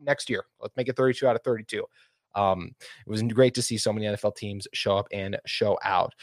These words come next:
There's been a lot of quotes thrown around now that we have more access to the Utah football team, whether that's coaches for spring ball or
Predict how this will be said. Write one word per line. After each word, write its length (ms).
There's 140
been 100
a 60
lot 120
of 60
quotes 440
thrown 220
around 300
now 140
that 80
we 80
have 160
more 180
access 480
to 260
the 80
Utah 340
football 360
team, 220
whether 180
that's 180
coaches 380
for 100
spring 280
ball 160
or 260